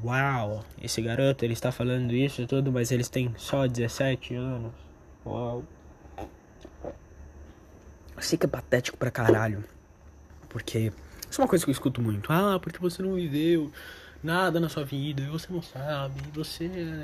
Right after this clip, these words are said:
é jovem." Tá bom, tá bom, eu não sei mesmo. Sabe, mas é foda do mesmo jeito, é difícil pra mim.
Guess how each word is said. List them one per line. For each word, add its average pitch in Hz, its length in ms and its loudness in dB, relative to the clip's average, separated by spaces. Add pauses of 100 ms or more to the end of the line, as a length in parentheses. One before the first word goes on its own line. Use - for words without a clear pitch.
é 135 60 -2
jovem." 143 360 4
Tá 247 140 0
bom, 156 300 2
tá - 180 -4
bom, 139 120 -2
eu 135 80 0
não 160 100 2
sei 127 280 2
mesmo. 110 380 0 (1040)
Sabe, 123 320 -4
mas 160 200 2
é 233 60 2
foda 151 420 2
do 127 60 0
mesmo 151 220 2
jeito, 120 360 0
é 117 80 -4
difícil 135 420 -2
pra 170 120 0
mim. 131 220 0